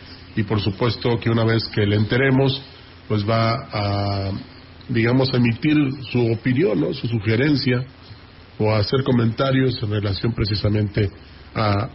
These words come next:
las noticias que aquí le demos a conocer. Eso es importante porque acuérdense que este espacio de noticias lo hacemos todos y eso es fundamental. Bueno, entonces,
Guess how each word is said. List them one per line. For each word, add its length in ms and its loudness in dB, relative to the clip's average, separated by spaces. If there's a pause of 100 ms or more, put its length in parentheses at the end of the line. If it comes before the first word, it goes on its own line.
(140)
las 280 2
noticias 460 0
que 120 -2
aquí 120 -4
le 140 2
demos 320 2
a 60 0
conocer. 380 2 (540)
Eso 140 0
es 80 2
importante 680 2
porque 420 0 (260)
acuérdense 500 0
que 240 2
este 300 -4
espacio 400 -2
de 60 0
noticias 540 -2 (600)
lo 80 2
hacemos 340 2
todos 480 2 (460)
y 100 0
eso 180 0
es 140 -2
fundamental. 720 -4
Bueno, 220 -12
entonces, 600 0